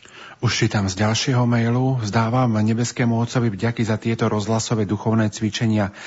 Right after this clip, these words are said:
Vďaka Bohu za biskupa Rudolfa Baláža a zakladateľov Rádia Lumen. Vďaka všetkým pracovníkom Rádia Lumen, aj tým administratívnym, ktorých mená nie sú uvedené pri žiadnej relácii, a samozrejme vďaka vladykovi Cyrilovi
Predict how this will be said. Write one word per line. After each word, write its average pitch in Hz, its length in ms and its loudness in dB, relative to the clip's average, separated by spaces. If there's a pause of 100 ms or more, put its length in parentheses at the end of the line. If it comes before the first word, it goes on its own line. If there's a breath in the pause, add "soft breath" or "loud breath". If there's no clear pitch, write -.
(220 loud breath)
Vďaka 120 320 2
Bohu 117 240 0
za 104 320 0
biskupa 104 480 -2
Rudolfa 113 400 0
Baláža 107 560 0
a 101 80 0
zakladateľov 101 800 0
Rádia 101 400 0
Lumen. 107 400 2 (400 loud breath)
Vďaka 135 240 2
všetkým 139 400 -2
pracovníkom 120 640 0
Rádia 107 400 0
Lumen, 107 240 0
aj 104 240 0
tým 107 400 0 (400 loud breath)
administratívnym, 110 1200 0
ktorých 104 320 -2
mená 110 240 0
nie 107 160 0
sú 113 160 -4
uvedené 104 320 0
pri 104 160 -2
žiadnej 107 320 0
relácii, 104 560 0
a 98 80 -4
samozrejme 104 560 0
vďaka 101 320 -2
vladykovi 104 560 0
Cyrilovi 101 560 0